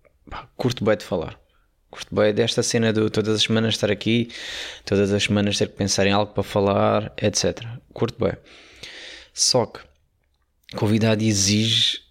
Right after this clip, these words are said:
um extra, né? Que eu tenho, para além de preparar, não é? Tenho que estar com a pessoa, tenho que estar disponível para ouvi-la, tenho que estar, puf, bem para ela, percebem? Eu tenho que estar no ritmo dela, eh,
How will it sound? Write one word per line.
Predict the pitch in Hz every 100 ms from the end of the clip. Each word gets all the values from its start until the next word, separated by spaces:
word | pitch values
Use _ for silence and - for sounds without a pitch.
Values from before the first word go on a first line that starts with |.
| _ _ _ -
um | 117 113
extra, | 110 104 - 95
né? | 90 92
Que | -
eu | 101
tenho, | 110 104 - _ _ _ -
para | - 101
além | 98
de | -
preparar, | - 101 92 87 101 139 - _ _ _ _ _ 101
não | 95 92
é? | 123 - - - - - -
Tenho | - 104
que | -
estar | - 123 117
com | 123 117
a |
pessoa, | - - 113 110 110
tenho | 107 104
que |
estar | 104
disponível | - - 113 117 113
para | 110 107
ouvi-la, | 101 101 101 98 101
tenho | - 110
que | 107
estar, | - 120 120 - _ _ _ _ -
puf, | 131 - - - - - - - - - - -
bem | 113 120
para | - 123
ela, | 123 101
percebem? | - 101 92 92
Eu | 92
tenho | - 107
que | 104
estar | 98
no | 101
ritmo | 98 147 139 113
dela, | 107 104 104 - - - - - - - - _ -
eh, | 110 110 107 107